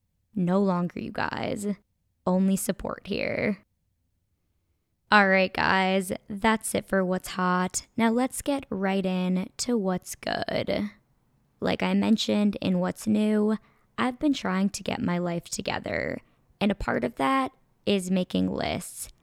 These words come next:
And I've realized that there are so many items that I use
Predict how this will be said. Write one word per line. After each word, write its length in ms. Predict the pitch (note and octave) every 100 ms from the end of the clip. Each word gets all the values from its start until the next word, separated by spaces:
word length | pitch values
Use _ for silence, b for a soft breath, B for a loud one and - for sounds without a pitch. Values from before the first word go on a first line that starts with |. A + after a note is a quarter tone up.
| _ _ _ _
And 160 | G#3+ B3+
I've 240 | F4 A3
realized 840 | G#3 A3 G#3+ A1 G#1 - G#3 G3 G#3+ - _ _
that 220 | G#3 G3+
there 160 | A3 C#4
are 40 |
so 300 | - - F#3+
many 260 | G#3 G#3+ G#3
items 440 | - F3+ F#3 G#3+ G3
that 100 | F#3
I 60 |
use 640 | F3 E3+ G3+ - A3 G#3+